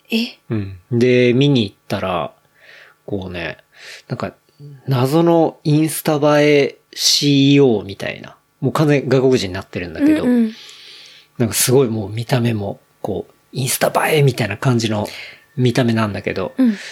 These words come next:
Speaker 2: そういう人のアカウントになってて。
Speaker 1: あ、だから要は、そのともちゃんがその人にな-、もう変わっちゃってるから。でも
Speaker 2: そうそう、
Speaker 1: フォロワーとか、
Speaker 2: だから。
Speaker 1: フォローしてる人はそのまま、
Speaker 2: そう、そのまま。
Speaker 1: 既存のままってこと？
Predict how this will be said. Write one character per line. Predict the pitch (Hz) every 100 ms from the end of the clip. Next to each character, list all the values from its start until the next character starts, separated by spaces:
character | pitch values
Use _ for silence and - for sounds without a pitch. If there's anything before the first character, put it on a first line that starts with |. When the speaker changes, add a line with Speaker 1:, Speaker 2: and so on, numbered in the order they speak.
| - - -
Speaker 2:
そ | - 143
う | 143
い |
う |
人 | 131 - 147
の | 135 127
ア | 123
カ | 131
ウ | 123
ン | 117
ト | 131 117
に | 113
な | 110
っ | - - - -
て | 92
て。 | - 95 165 - - - - - - - -
Speaker 1:
あ、 |
だ | 285 285
か | 233
ら |
要 | 247
は、 | 311 285 269 320 262 - - - - - -
そ | -
の | 254
と | 381
も | 392
ち | 392
ゃ | 370
ん | 311
が | 285 311 302 214
そ | -
の | 269
人 | 349 269
に |
な-、 | 220 220 226 - _ _
も | - 226
う | -
変 | 277
わ | 320
っ | 311
ち |
ゃ | 320
っ |
て | 320 311
る | 311
か | 233 208
ら。 | 202
で |
も | -
Speaker 2:
そ | 269
う |
そ | 240
う、 |
Speaker 1:
フ | 370
ォ |
ロ |
ワ | 381 381
ー |
と | 294
か、 | - 277 247
Speaker 2:
だ | 214
か |
ら。 | - _
Speaker 1:
フ | -
ォ |
ロ | 349
ー | 339
し | 208
て |
る | 330
人 | 349 392
は | 359
そ | 277 240
の | 233
ま |
ま、 | 240
Speaker 2:
そ | -
う、 |
そ | - 139
の |
ま | 247
ま。 |
Speaker 1:
既 | 240
存 |
の | 240
ま | 233
ま | 247
っ |
て | 233
こ | -
と？ | 98